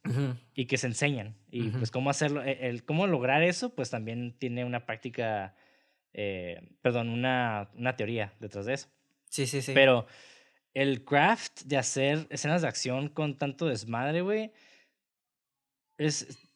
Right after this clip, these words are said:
Speaker 2: requiere mucho, mucho, mucho,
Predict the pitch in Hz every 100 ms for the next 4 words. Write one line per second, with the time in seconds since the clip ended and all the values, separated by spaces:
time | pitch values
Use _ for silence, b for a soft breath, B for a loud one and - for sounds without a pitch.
0 | - _ _ - 151 147 165 190 190 180
1 | 190 196 208 180 170 170 180 175 165 175
2 | 175 147 107